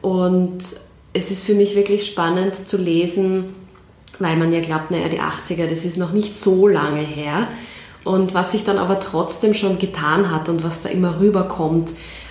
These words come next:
Also da gibt's eine ganz starke Stelle für mich, wo die Mutter mit ihrer Tochter im Bus sitzt und es wird dann ganz offen geredet über die gesunde Watschen sozusagen und dass Kinder das manchmal brauchen und das wäre heute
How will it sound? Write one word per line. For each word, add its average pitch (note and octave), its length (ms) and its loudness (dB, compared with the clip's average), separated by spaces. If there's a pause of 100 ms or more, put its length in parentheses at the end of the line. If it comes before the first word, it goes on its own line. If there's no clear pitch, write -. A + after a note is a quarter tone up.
Also E3+ 220 -2
da E3+ 80 0
gibt's E3+ 340 -2
eine F3+ 480 0 (380)
ganz E3+ 440 2
starke E3 380 -2
Stelle F3+ 400 0
für F#3+ 180 -4
mich, F#3 460 0 (580)
wo F3+ 360 0
die F#3 140 0
Mutter G3 380 4
mit F#3+ 160 2
ihrer F3+ 280 -2
Tochter F3 520 0
im F3+ 160 0
Bus G#3 340 2
sitzt G3 340 0
und E3+ 140 0
es F3 200 -4
wird F3+ 280 -2
dann E3+ 400 0 (260)
ganz E3+ 300 2
offen E3+ 340 0
geredet E3 540 2
über E3+ 220 0
die E3+ 280 -4
gesunde F3+ 500 2
Watschen D#3+ 520 2
sozusagen D3+ 880 -2 (640)
und E3 520 2
dass E3+ 160 0
Kinder F#3 320 2
das F3 220 -2
manchmal D#3+ 420 0
brauchen E3+ 500 0
und E3+ 140 0
das E3+ 140 -4
wäre E3 260 0
heute D#3+ 320 -2